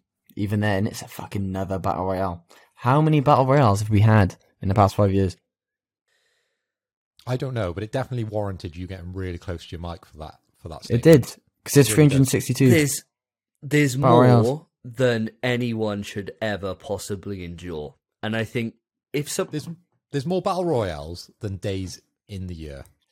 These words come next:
Speaker 2: You could play a different battle royale every single day and still not go through 'em.
Speaker 1: Mate, there's more battle royales than Final Fantasy
Speaker 3: There,
Speaker 1: games.
Speaker 3: there is, there is more chance, right, of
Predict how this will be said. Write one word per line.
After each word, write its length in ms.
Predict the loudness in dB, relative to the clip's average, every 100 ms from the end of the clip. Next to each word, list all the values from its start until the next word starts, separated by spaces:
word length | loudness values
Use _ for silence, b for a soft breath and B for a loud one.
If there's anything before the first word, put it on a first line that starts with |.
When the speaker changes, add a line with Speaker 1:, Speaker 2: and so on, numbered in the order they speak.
| _ _ _ _ _ _ _ -10
Speaker 2:
You 100 | -6
could 140 | -4
play 200 | 0 0
a 60 | 0
different 520 | -2 -4 -2 -4 -2
battle 240 | -4 -2
royale 360 | -2 0 -2 -4
every 300 | -6 -4 -4
single 260 | -4 -6 -6
day 240 | -6 -6
and 120 | -8 -10
still 240 | -8 -8
not 200 | -8 -10
go 140 | -12 -12
through 220 | -14 -14
'em. 100 | -16 _ _ _ _ _ -6
Speaker 1:
Mate, 300 | -2 -2 0
there's 240 | 0 0 0 2
more 240 | 6 6
battle 180 | 6 6
royales 320 | 8 6 4
than 100 | 2
Final 220 | 2 2
Fantasy 320 | 2 2 2
Speaker 3:
There, 100 | 2 0
Speaker 1:
games. 180 | -2 -4
Speaker 3:
there 260 | -2 0
is, 380 | 0 -2 -4 -8 _ _ _ _
there 180 | -2 0
is 200 | 0 -4
more 600 | -4 -2 0 0 -2 -4 _ _ _ _ _
chance, 640 | -6 -6 -6 -10 -18 -20 -10
right, 280 | -8 -6 -10 _ _ _ _ _ _ _ _ _ -10
of 340 | -8 -6 -10